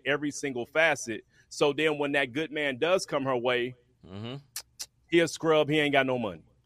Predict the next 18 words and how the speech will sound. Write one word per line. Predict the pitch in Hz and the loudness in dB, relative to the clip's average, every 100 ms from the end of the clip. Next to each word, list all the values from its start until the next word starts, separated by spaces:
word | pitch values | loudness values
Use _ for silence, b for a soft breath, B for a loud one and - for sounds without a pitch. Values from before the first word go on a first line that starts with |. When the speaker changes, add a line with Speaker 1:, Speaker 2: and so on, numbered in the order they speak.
| _ | _
Speaker 1:
He | - 175 | -2 2
ain't | 175 131 | 2 2
Speaker 2:
Mm-hmm. | |
Speaker 1:
paying | 160 156 | 2 4
my | 151 147 | 4 4
bills. | 127 104 82 - - b | 2 0 -4 -18 -20 b
He | - 190 | 0 2
ain't | 185 180 | 2 2
Speaker 2:
Mm-hmm. | 165 | -2
Speaker 1:
doing | 165 151 | -2 -2
this. | 135 90 - - 127 | -2 -6 -12 -8 -6
And | 120 | 0
then | 160 | 0
when | 160 160 | 0 -2
the | |
one | 151 160 151 | -2 -2 -4
do | 202 | -2
that, | 170 160 | 2 2